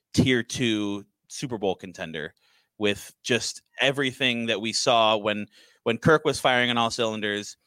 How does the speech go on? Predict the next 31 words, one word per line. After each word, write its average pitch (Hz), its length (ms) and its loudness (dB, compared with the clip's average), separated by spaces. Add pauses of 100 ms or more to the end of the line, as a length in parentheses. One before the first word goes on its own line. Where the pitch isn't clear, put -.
(160)
and 117 140 -4
with 113 120 -2
what 120 140 2
the 117 80 -6
defense 113 360 -4
has 104 120 -10
done 98 260 -2
for 107 120 -6
the 98 80 -4
last 92 340 -2
month, 101 360 -4 (100)
two 113 140 -8
months. 98 500 -8 (540)
Um, 92 300 0
so 147 140 4
it's 147 140 2
kinda, 156 340 2
it's, - 260 -4 (200)
to 165 120 -2
me, 175 180 2
it's 143 100 0
always 131 260 4
gonna 120 200 -2
kinda 113 240 0
be, 107 320 0
uh, 101 160 2
like, 95 160 -2
a 98 80 2
what 104 240 0
if 107 160 -4
season 82 560 -12